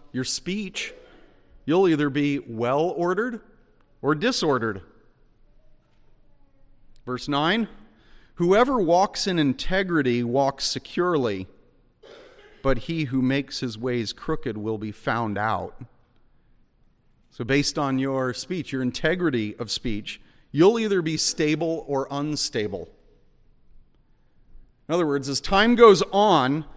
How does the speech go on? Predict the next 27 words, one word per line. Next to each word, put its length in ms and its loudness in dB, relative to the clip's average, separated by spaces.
people 380 2
will 280 2
either 400 2
say, 500 4
"That's 240 2
a 60 -2
guy 180 4
you 180 2
can 200 -2
trust. 720 2
He's 240 0
consistent. 960 2
What 220 4
you 140 2
see 280 0
is 160 2
what 200 0
you 120 -6
get." 720 2
Or 480 8
people 460 4
will 180 6
say, 520 6
"He's 240 -2
a 40 -2
good 320 -2
talker." 600 8